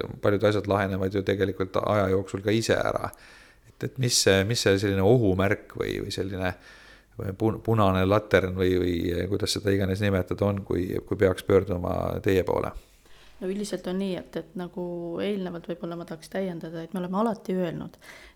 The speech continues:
Speaker 2: et, äh, see ei teki üle päeva, et see ei ole gripp, kus sa kellaajaliselt võid öelda, et nii, nüüd mul see hetk hakkasid lihased valutama, tõusis palavik, ma jäin grippi. Et kogu see vaimne tervis, ütleme, see annab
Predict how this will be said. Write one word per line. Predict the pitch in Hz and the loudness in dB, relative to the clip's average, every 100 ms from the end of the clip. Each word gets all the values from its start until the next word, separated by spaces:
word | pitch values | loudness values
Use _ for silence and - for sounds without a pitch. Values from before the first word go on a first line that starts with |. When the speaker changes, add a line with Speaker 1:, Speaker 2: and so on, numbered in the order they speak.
| 180 | -10
Speaker 2:
et, | 180 - | -8 -6
äh, | 180 175 175 - - _ _ _ _ | -4 -4 -6 -10 -20 _ _ _ _
see | - - 190 | -8 -2 0
ei | |
teki | 185 214 - 185 | 0 -2 -2 -2
üle | 175 | -2
päeva, | 180 202 190 165 | -2 -2 -2 -4
et | 160 | 4
see | 240 | 4
ei | |
ole | 214 | 4
gripp, | 196 240 247 - - - - | 2 0 -2 -10 -20 -14 -10
kus | 180 | -8
sa | 180 | -6
kellaajaliselt | 226 202 190 202 170 160 170 | -4 -4 -2 -2 -2 -6 -10
võid | 185 165 | -8 -4
öelda, | 202 185 160 170 | -2 -2 -4 -6
et | 165 196 | -4 0
nii, | 202 175 - | 2 0 -2
nüüd | 196 208 208 - 175 | 0 0 -2 -10 -8
mul | 170 | -6
see | - 220 202 | -2 -2 0
hetk | 202 202 - 170 | -2 -6 -8 -10
hakkasid | - 185 156 220 | -8 -10 -6 -2
lihased | 233 202 - 175 | -2 -2 -4 -2
valutama, | 190 180 175 170 | -4 -4 -8 -6
tõusis | 180 180 165 | -6 -8 -8
palavik, | 190 185 160 160 | -6 -4 -6 -6
ma | 180 | -6
jäin | 190 180 160 | -4 -4 -6
grippi. | 165 - - 143 - - - | -10 -12 -12 -12 -16 -20 -14
Et | 185 - | -8 -4
kogu | 240 269 | -2 -2
see | - 175 170 | -4 -6 -4
vaimne | 180 226 240 190 170 | -2 0 0 -2 -4
tervis, | 185 202 202 180 165 - | -4 -4 -4 -6 -6 -8
ütleme, | 175 - 175 170 180 - - - - - | -10 -8 -6 -4 -6 -10 -20 -20 -20 -10
see | - 208 | -2 2
annab | 240 208 - | 2 0 -4